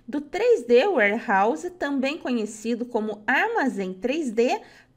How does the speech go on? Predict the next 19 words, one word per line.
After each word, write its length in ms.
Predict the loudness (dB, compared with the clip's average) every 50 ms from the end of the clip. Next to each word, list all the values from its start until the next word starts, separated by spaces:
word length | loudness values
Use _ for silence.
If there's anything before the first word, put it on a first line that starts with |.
| _
para 460 | 0 2 4 4 4 4 4 4 4
o 160 | 4 4 2 2
Revit. 960 | 0 0 0 0 2 2 0 -2 -4 -6 -8 -10 -12 -14 -14 -12 -12 -12 -14 -18 -20 _ _ _ -4
Então, 640 | -2 -2 -2 -2 -2 0 2 2 2 2 0 -4 -4
aqui 260 | -4 -4 -4 -2 -2 -2
eu 60 | -2
estou 380 | -2 -4 -6 0 0 2 2
no 180 | 2 0 -2 -2
site 680 | -4 -4 -8 0 2 4 4 4 4 2 0 -2 -2 -2
do 240 | 0 2 2 2 4
Armazém 420 | 2 2 2 0 0 -2 -4 -6
três 320 | -6 -6 -6 -6 -6 -8 -6
D 300 | -2 0 0 0 0 -2 0
ou 160 | 0 0 0
três 420 | 0 -2 -6 -6 -4 -2 -2 -2 0
D 160 | 0 -2 0
Warehouse 640 | 0 0 0 0 2 2 4 4 4 2 0 -4 -8 -10 -12 -16 -20 -20 _ _
e 100 | -8 -8
veja 760 | -8 -8 -6 -4 -4 -2 -2 -2 -4 -4 -4 -2 -2 -2 -2